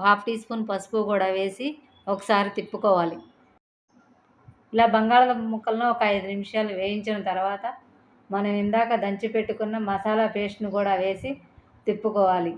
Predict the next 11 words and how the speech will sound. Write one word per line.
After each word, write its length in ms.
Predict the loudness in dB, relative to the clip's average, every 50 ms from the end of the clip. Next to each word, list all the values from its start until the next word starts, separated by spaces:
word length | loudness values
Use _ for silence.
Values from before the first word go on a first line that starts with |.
| -10 _ _ _ _ _ _ 2 6
మూత 160 | 6 6 6 6 4
పెట్టకూడదండి, 760 | 4 4 4 2 2 2 0 0 0 -2 -4 -4 -6 -6 -6 -6 -6 -4
మూత 160 | -4 -4 -4 -4 -4 -4
పెడితే 220 | -4 -2 -2 -4 -2 -2
బంగాళదుంపలు 580 | -2 -2 -2 -2 -2 -4 -4 -6 -6 -4 -4 -2 0
బాగా 220 | 0 0 2 0 -2 -2 -4
మెత్తగా 280 | -4 -4 -4 -2 0 0
అయిపోతాయి. 460 | -2 -2 -2 -4 -6 -6 -6 -10 -10 -10 -14 _ _ _ _ _ _ 2 4
Already 320 | 4 4 4 2 0 0 0 -2
మనం 120 | -2 -2 -2 -2 -4
ఉడికించాం 440 | -4 -2 -2 -2 -2 -2 -2 -4